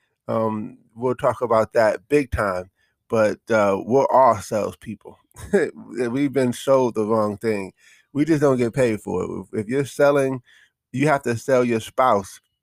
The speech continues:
that you wanna, that they wanna be with you, right? We have to sell your employer to hire you. You have to sell your kids to do what you tell them to do, right? So all these different things that we continue to sell,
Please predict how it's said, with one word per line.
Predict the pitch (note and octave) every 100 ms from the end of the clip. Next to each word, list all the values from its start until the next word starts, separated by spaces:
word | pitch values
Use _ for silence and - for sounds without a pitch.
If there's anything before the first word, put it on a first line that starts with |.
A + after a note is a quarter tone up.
| _ -
that | A#2 -
you | A#2
wanna, | A#2 A2+ G#2+ _
that | A2+ G2+
they | A2+
wanna | A2+ G#2+
be | G2 A#2
with | G2+ F#2+
you, | - G#2 -
right? | G#2+ A2+ A2+
We | C3
have | C3+ -
to | A2+
sell | C#3+ B2+
your | B2
employer | A#2 A2 C#3+ B2+
to | G#2+
hire | G#2+ A2+ G#2
you. | G2 G2
You | A#2
have | B2+ -
to | A2+
sell | - C3+ A#2+
your | A#2
kids | G2+ D3+ C#3+ A2+ -
to |
do | F#2+ B2
what | A2+ -
you | A2
tell | B2
them | A2 A2
to | G#2
do, | B2+ G#2 - _ - _ _ A#2+
right? | B2 - - _ _ _ -
So | C#3+ C3
all | - E3+ F3+
these | D#3+
different | C#3+ C3+ B2 A2+
things | C#3+ B2+ A#2+ A2
that | G#2
we | G#2+ A2
continue | - A#2+ - C3 A2+
to | G#2
sell, | - B2+ A#2 F#2+ F#2